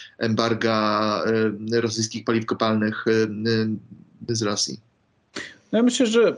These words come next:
Speaker 2: tutaj głównym jakby problemem w tej polityce niemieckiej jest jej, mm, jej taki pragmatyzm, który przez lata był,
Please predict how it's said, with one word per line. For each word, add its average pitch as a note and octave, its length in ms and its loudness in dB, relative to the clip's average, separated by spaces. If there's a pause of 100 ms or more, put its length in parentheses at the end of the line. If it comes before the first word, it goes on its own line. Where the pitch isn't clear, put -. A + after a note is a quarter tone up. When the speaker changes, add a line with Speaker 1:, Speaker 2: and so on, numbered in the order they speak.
(140)
Speaker 2:
tutaj G#3+ 320 2
głównym A3 460 4
jakby F#3 280 4
problemem F#3+ 680 4 (840)
w - 40 -20
tej D#3 140 4
polityce F3 480 2
niemieckiej F3+ 480 2
jest F3+ 200 4
jej, E3+ 320 4 (180)
mm, D#3 680 -2 (1000)
jej D#3+ 140 2
taki G3+ 300 2
pragmatyzm, G3+ 840 2
który G3 380 2
przez F3+ 380 0
lata G3+ 340 4
był, F3+ 360 4